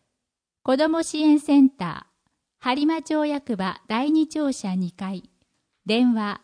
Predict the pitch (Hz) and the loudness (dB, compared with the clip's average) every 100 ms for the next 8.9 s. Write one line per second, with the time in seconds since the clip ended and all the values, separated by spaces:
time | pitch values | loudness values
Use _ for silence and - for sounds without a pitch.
0 | _ 190 247 330 339 311 240 226 - 208 | _ -2 0 0 2 2 2 0 -4 -4
1 | 175 _ _ _ - 233 320 - 339 330 | -6 _ _ _ -2 2 2 0 0 2
2 | 277 254 214 208 - 247 320 320 320 240 | 2 4 2 -2 -2 -2 -2 -2 -2 -2
3 | 190 196 196 185 165 - _ _ _ _ | -2 -2 -2 -4 -6 -8 _ _ _ _
4 | - _ _ _ _ _ _ _ _ - | -20 _ _ _ _ _ _ _ _ -6
5 | 262 330 349 311 285 247 233 170 165 175 | -4 -2 -2 -2 0 0 0 0 -4 -10
6 | _ _ _ _ _ _ _ 254 294 349 | _ _ _ _ _ _ _ -4 -2 -2
7 | 359 277 254 240 269 302 311 302 294 285 | -2 -2 -2 0 0 0 -2 -4 -4 2
8 | 294 294 226 220 208 196 175 - - | 2 2 -2 0 0 0 -4 -8 -12